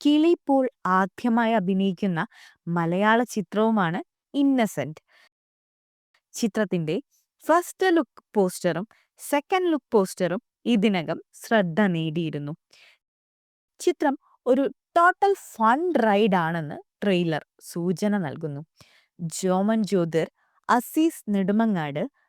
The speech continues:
മിഥുൻ, നോബി, അന്നപ്രസാദ്, ലക്ഷ്മി സഞ്ജു, വിനീത് തട്ടിൽ, അശ്വിൻ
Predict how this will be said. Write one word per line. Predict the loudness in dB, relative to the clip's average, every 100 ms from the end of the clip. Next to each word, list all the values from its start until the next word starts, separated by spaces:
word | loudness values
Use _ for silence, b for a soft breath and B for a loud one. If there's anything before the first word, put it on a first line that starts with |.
| _
മിഥുൻ, | -2 0 0 -2 -2 -6 _ _ -4
നോബി, | 2 4 4 2 -2 -4 -10 _ _
അന്നപ്രസാദ്, | 0 2 2 -2 0 -2 0 0 0 -2 _ _ _
ലക്ഷ്മി | 0 0 -2 -4 -4 -2
സഞ്ജു, | 0 0 0 -4 -8 -10 _ _ -2
വിനീത് | 2 4 2 -2 -4
തട്ടിൽ, | -4 -4 -4 -4 -4 -10 _ _ 0
അശ്വിൻ | 0 0 -2 -2